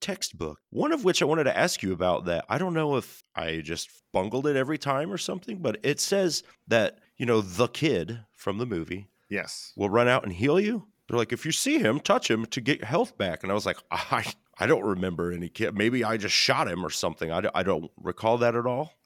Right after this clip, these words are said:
Speaker 2: I have no memory of him in this game at all either.
Speaker 1: Which that kid from the movie, by the way, that's Charlie Korsmo.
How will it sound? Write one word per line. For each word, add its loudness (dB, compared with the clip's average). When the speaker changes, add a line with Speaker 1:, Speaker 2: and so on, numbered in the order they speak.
Speaker 2:
I 0
have 0
no 0
memory -2
of -4
him -6
in -4
this -4
game -4
at -4
all -4
either. -10
Speaker 1:
Which 0
that 0
kid 2
from -2
the -2
movie, 0
by -4
the -6
way, -10
that's -2
Charlie 2
Korsmo. -2